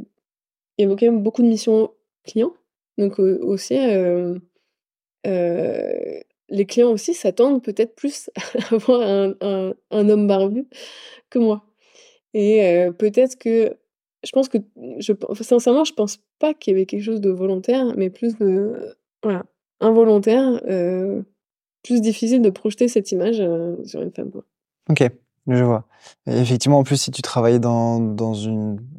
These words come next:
Speaker 2: du coup, branche service slash E S N,
Speaker 1: Ouais.
Speaker 2: euh, qui travaillait avec des grands groupes, effectivement, il y a peut-être un peu ce, cette image vraiment de la
Speaker 1: Ouais.
Speaker 2: personne qui doit occuper ce rôle
Speaker 1: Mm.
Speaker 2: qui est installé.
Speaker 1: Mm.
Speaker 2: Et ouais, il y a peut-être un peu ce stéréotype masculin autour
Speaker 1: Mm,
Speaker 2: de,
Speaker 1: mm.
Speaker 2: des, des rôles techniques, quoi.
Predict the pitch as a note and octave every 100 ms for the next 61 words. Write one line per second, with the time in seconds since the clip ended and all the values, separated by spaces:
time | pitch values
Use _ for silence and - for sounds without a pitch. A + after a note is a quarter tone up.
0 | C#3 B2 G#2 A2 A2+ A2 A2+ A#2 B2+ A2+
1 | B2 - A2+ - A#2 G3+ C3 B2 A2 G#2+
2 | - - G#2+ G#2+ G#2 G#2 A2 G#2+ A#2+ A#2
3 | C3 A2 A2 - A#2+ A2+ G#2+ - A2+ G#2+
4 | A#2 - A#2 A2 - - - A#2 - C#3
5 | C#3 C#3 C#3 B2 B2 A#2+ C3 A#2+ A2+ C3
6 | A#2+ C#3+ C3+ B2+ A#2+ - _ C3 A#2+ B2
7 | A#2+ C3 A#2+ - A#2 A2+ A#2 - B2 B2+
8 | A#2+ - A2+ A2 A2+ A#2 - A2+ A2 A2+
9 | A2 G#2+ - A2 - A2+ A2+ - A2+ -
10 | A2+ A#2 A2 G2+ G#2+ G#2 G#2 G2+ A#2 G#2
11 | G2+ G2+ G#2+ G#2 G2+ G2+ G#2+ -